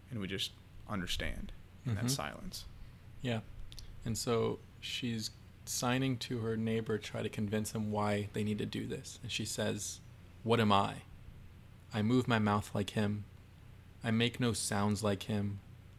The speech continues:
Speaker 2: What does that make me? All that I am, all that I've ever been, brought me here to him. When he looks at me, the way he looks at me,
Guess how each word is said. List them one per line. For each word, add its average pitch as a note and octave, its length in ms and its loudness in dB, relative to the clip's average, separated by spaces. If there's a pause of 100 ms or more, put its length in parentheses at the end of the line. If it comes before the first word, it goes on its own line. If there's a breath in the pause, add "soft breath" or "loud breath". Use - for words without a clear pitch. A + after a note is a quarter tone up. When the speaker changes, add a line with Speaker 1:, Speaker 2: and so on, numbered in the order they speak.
(320)
Speaker 2:
What G#2+ 160 0
does A2 140 0
that A2+ 180 4
make G#2+ 260 0
me? G2 340 4 (840)
All A#2 200 4
that C3 160 4
I A2+ 120 6
am, G#2+ 480 4 (300)
all A#2+ 140 6
that B2 140 4
I've A2 220 4
ever A2+ 220 4
been, G2 440 4 (400)
brought A2+ 260 6
me A#2+ 140 4
here G#2+ 220 4
to F#2+ 100 4
him. F2 340 2 (840)
When A2 140 6
he G2+ 80 6
looks A2+ 300 4
at C3+ 80 4
me, B2+ 340 4 (680)
the A2 100 8
way G#2+ 300 8
he A#2+ 160 6
looks B2 280 2
at C3+ 60 2
me, C3 260 2